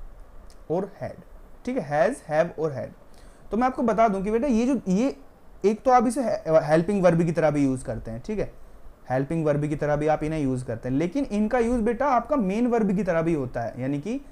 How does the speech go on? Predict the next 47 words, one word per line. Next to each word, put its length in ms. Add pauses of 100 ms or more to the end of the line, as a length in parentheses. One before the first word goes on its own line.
(240)
जो 180
मेन 240
वर्ब 240
कैसी 220
होती 120
है, 60
basically 360
मेन 180
वर्ब 260
वो 140
होती 180
है 60
जिनके 240
अंदर 140
एक्शन 380
होता 240
है, 100 (280)
तो 60
इनका 180
यूज़ 180
हम 60
मेन 200
वर्ब 200
की 60
तरह 180
भी 100
करते 240
हैं। 180 (280)
तो 60
मेन 160
वर्ब 200
की 60
तरह 160
इनकी 180
फॉर्म 240
कैसे 160
चलती 340
है, 260 (260)
इनकी 160
मेन 200
वर्ब 200
की 80
तरह 160
फॉर्म 220
होती 200
है 360
has 100